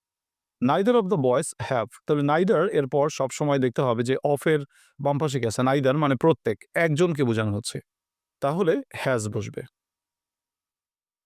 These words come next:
"Each boy and each girl has got prize", এগুলো আমরা আলোচনা করেছিলাম প্রথমে, এই যে দেখো এখানে, আ, প্রথম ক্লাসে আলোচনা করেছিলাম, আবার একটু রিপিট হয়ে গেছে, সমস্যা নেই, আমরা রিভাইজ করি।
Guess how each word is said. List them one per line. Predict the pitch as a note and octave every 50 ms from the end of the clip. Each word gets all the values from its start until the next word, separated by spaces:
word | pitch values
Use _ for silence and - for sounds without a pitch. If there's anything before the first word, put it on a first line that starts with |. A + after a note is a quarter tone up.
| _ _ _ _ _ -
"Each | G3+ A3+ B3 - - E3 C#3
boy | C3 C3 C#3+ G3 B3 -
and | E3 D3 C#3+ C#3 - -
each | F#3 G3 D#3 - -
girl | C3+ A2 A2 C#3+ F3+ G3+ _ _ _ _ _ -
has | - D3 D3+ D#3 - - - B2+
got | A#2 B2 A#2+ - -
prize", | - G2 G2 G2+ - -
এগুলো | - D3+ D3 G3 G3 -
আমরা | D3 C#3 C#3+ C#3 C#3
আলোচনা | C#3 C#3+ D3 - - C#3+ C#3
করেছিলাম | - - F3 G3+ - - C3+ B2+ A#2
প্রথমে, | G#2 C3 A#2 G#2+ A#2 C3 F#3+ C4+ -
এই | - B2
যে | A2+ B2+
দেখো | A#2+ A#2+ A#2 - A#2+
এখানে, | A#2 G#2+ - A#2+ C#3 C3+ - _ _ _ _ _ _ _ _ _ -
আ, | A#2+ A2+
প্রথম | A2 - D#3 C#3 D3+ D#3+
ক্লাসে | C#3+ C#3 B2 A2+ C3 B2
আলোচনা | A#2 A2+ A2+ B2+ A#2+ A#2+
করেছিলাম, | A2 A#2+ A#2 A#2 - A3 A3+
আবার | F3+ B2+ B2
একটু | A#2+ - -
রিপিট | A#2+ A#2 A2 - C#3 B2 -
হয়ে | - B2 A#2
গেছে, | A2 A2 G#2+ - G3+ A#3 A3
সমস্যা | - - C#3 C3+ C3 - D#3
নেই, | - -
আমরা | - C#3 A#2+ B2 A#2+ A#2 - - - _ _ - B2
রিভাইজ | B2 B2+ A#2 B2 B2 A2 G#2 - -
করি। | - - -